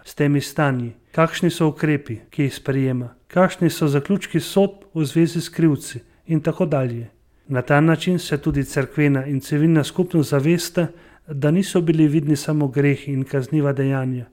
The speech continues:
ampak da obstaja pot, v katero je skupnost zavestno vključena in s katero odgovarja na te probleme. Pomembni koraki,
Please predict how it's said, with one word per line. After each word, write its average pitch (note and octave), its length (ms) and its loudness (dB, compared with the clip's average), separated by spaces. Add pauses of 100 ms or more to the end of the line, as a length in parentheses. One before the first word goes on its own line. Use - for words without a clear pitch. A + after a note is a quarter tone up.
(120)
ampak D#3 320 0
da D3+ 160 2
obstaja C#3+ 500 2
pot, C#3+ 400 -2 (140)
v D3 60 -8
katero C#3 440 0
je C3+ 120 2
skupnost E3 480 0
zavestno D#3+ 440 2
vključena C#3 600 -2 (220)
in D3 140 0
s - 100 -6
katero D3 460 0
odgovarja C#3 680 0
na D#3 160 -2
te F3+ 180 -4
probleme. D3+ 540 -2 (380)
Pomembni A#2+ 540 0
koraki, C#3 580 0